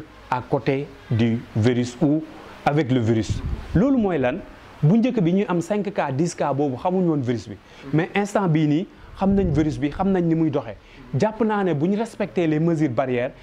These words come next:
xale yi dinañ mën a dem jàng. Parce que yéen peut-être boobu ndaw ngeen woon, mais bu ngeen xamoon li nekk ci année blanche wala année invalide, baaxul ci dëkk. Te nee nañ, l'éducation est le logiciel de l'ordinateur central qui programme la réussite de toute société.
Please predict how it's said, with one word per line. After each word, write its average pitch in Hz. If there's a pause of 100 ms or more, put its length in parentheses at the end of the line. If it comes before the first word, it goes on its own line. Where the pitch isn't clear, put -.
(220)
xale 202
yi 185
dinañ 170
mën 160
a 139
dem 131
jàng. 113 (360)
Parce 180
que 185
yéen 175
peut-être 160
boobu 147
ndaw 147
ngeen 143
woon, 120
mais 127
bu 143
ngeen 196
xamoon 185
li 147
nekk 165
ci -
année 147
blanche 135
wala 139
année 143
invalide, 123
baaxul 147
ci 147
dëkk. 123 (380)
Te 156
nee 165
nañ, 175 (280)
l'éducation 147 (260)
est 151
le 147
logiciel 151
de 135
l'ordinateur 147
central 147 (200)
qui 165
programme 143
la 127
réussite 135
de 120
toute 147
société. 113